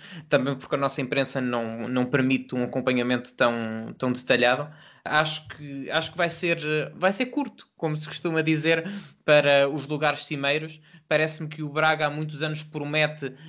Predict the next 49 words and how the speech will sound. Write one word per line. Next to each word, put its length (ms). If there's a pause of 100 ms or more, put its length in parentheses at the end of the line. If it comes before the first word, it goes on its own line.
(140)
aquele 320
salto, 680
tanto 260
a 40
nível 300
de 100
investimento 600
como 180
a 40
nível 300
qualitativo. 760 (200)
Não 160
me 80
parece 360
que 300
é 40
este 300
ano 140
que 100
a, 280
que 120
a 20
coisa 260
vai 120
acontecer. 540 (320)
Já 140
tenho 160
visto 240
melhores 240
plantéis 420
no, 500
no 180
Braga. 360 (300)
Eh, 160
parece-me 380
inclusivamente 580
que 60
nos 120
últimos 260
anos 200
houve 160
assim 500
um 100
retrocesso 720 (160)
qualitativo, 720 (260)
mas 360
posso 220
estar 160
enganado. 340